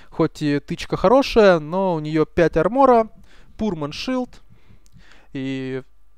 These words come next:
процентов восемьдесят дэмэджа от Пака будут,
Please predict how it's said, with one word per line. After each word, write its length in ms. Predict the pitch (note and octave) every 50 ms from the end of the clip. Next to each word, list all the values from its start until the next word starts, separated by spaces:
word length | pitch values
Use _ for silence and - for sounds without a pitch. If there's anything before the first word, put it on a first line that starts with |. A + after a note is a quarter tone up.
| - -
процентов 640 | - - D3 D3+ - - F3+ E3 D#3 - - - -
восемьдесят 680 | - F3 F#3 - - D3+ C#3 C3 C3 - - C#3+ -
дэмэджа 640 | - F3 G3+ G3+ G3 E3+ D3+ C#3+ C#3+ C3+ C3 B2+ B2 - - - - - - - - - - - - -
от 180 | C#3 - -
Пака 300 | - - E3 E3+ - D#3+
будут, 300 | D3 D3 D3 D3+ D3 -